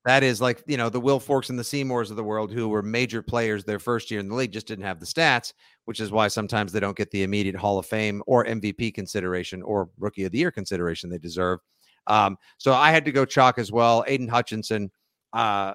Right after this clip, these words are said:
it, it's not just a Hard Knocks thing. The kid's really, really, really good, and Dan Campbell and Aaron Glenn will give him every opportunity to shine, get his numbers, and then get an award. I almost went Dameon Pierce, but the Texans are gonna stink too much. They're not gonna be as bad as last year, but they're just not gonna be good enough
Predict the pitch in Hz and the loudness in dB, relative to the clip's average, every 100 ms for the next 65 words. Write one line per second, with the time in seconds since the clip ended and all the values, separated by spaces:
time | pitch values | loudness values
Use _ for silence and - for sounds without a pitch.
0 | - 123 123 131 143 135 131 123 110 113 | -10 -12 -8 -6 0 0 0 -2 2 2
1 | 104 101 98 - 101 101 - 127 90 82 | 2 -2 -4 -6 -6 -6 -6 -6 -6 -6
2 | 107 110 101 92 98 92 92 92 92 92 | -2 -2 -2 -4 -4 -4 -6 -6 -8 -8
3 | 90 92 _ _ _ - 107 104 101 113 | -8 -10 _ _ _ -10 -8 -6 -2 -2
4 | 110 117 107 98 101 98 107 104 107 107 | -2 -6 -6 -2 -2 -2 -4 -6 -4 -2
5 | 104 95 101 95 92 98 107 101 117 113 | -2 -4 -4 -4 -6 -6 -6 -6 -6 -2
6 | 107 101 98 - 107 92 92 - 90 - | 0 0 -4 -8 -6 -4 -6 -8 -10 -4
7 | 101 95 92 - _ _ 127 120 117 110 | -2 -2 -6 -10 _ _ -2 0 0 -2
8 | 107 101 101 98 - 110 107 107 104 101 | -4 -2 -4 -4 -8 -6 -4 -2 0 0
9 | 104 107 101 _ - - _ 147 185 311 | 2 2 2 _ -20 -20 _ 6 8 8
10 | 320 269 185 175 202 185 151 - 160 180 | 6 4 4 4 6 4 0 2 2 2
11 | - 160 147 175 175 208 175 143 127 - | 0 -4 0 2 2 0 -2 -2 -2 -2
12 | - 165 - - 151 135 123 - - - | -4 -4 -6 -2 0 2 0 -2 -6 -2
13 | 233 214 180 160 135 151 143 165 165 156 | 0 2 4 4 6 4 6 4 4 2
14 | 165 165 165 143 151 156 175 160 170 147 | 0 0 -4 -6 -6 -6 -2 -2 0 -2
15 | 117 127 135 123 123 - | 0 4 4 4 -2 -2